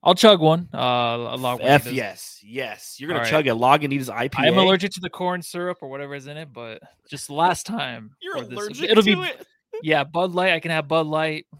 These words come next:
Speaker 1: Found out today I can only be a Bud Light guy. So
Speaker 2: Wh-, how,
Speaker 1: next
Speaker 2: where did
Speaker 1: pod,
Speaker 2: you
Speaker 1: I'll
Speaker 2: find
Speaker 1: have
Speaker 2: this?
Speaker 1: a Bud Light.
Speaker 2: Wh-, where, where'd you find this out at?
Speaker 1: It's,
Speaker 2: Did you,
Speaker 1: uh,
Speaker 2: did
Speaker 1: just
Speaker 2: you go to a
Speaker 1: doctor I went,
Speaker 2: doctor?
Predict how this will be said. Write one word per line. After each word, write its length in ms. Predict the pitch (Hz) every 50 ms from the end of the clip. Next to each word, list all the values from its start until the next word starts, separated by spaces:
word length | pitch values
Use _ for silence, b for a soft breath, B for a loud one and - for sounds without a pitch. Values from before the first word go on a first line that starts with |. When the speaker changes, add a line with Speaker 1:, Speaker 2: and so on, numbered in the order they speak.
| _ _
Speaker 1:
Found 200 | 147 143 143 139
out 140 | 139 139
today 420 | - 135 127 143 143 139 139 135 135
I 60 | 120
can 160 | 120 _ 143 139
only 120 | 139 139
be 100 | 123 139
a 40 | 139
Bud 120 | 127 135 131
Light 280 | 127 131 135 135 131
guy. 220 | _ 139 135 131 131
So 420 | - - - 135 131 127 123 - _
Speaker 2:
Wh-, 220 | - - - - -
how, 80 | 160
Speaker 1:
next 80 | 170 156
Speaker 2:
where 80 | 185 208
did 100 | 247 226
Speaker 1:
pod, 180 | 220 233 247 240
Speaker 2:
you 60 | 196
Speaker 1:
I'll 40 | 180
Speaker 2:
find 100 | 180 190
Speaker 1:
have 80 | 196
Speaker 2:
this? 140 | 185 180 170
Speaker 1:
a 40 | 180
Bud 140 | 170 165 147
Light. 200 | 139 123 - - _
Speaker 2:
Wh-, 380 | _ 104 127 139 156 156 147
where, 120 | 151 170 175
where'd 180 | 170 185 180 175
you 60 | 180
find 260 | 165 - 175 170 165
this 160 | 151 143 - -
out 200 | 139 131 117 101
at? 220 | 85 78 73 _ _ _ _ _ _ _ _ _ _
Speaker 1:
It's, 240 | - 170 160 - -
Speaker 2:
Did 40 | 190
you, 60 | 185
Speaker 1:
uh, 320 | 180 170 165 165 160 160 -
Speaker 2:
did 100 | 160 143
Speaker 1:
just 140 | 165 175 135
Speaker 2:
you 60 | 135
go 80 | 170 180
to 60 | 175
a 40 | 160
Speaker 1:
doctor 140 | 190 208 135
I 100 | 139 156
went, 120 | 226 202
Speaker 2:
doctor? 240 | 175 175 190 180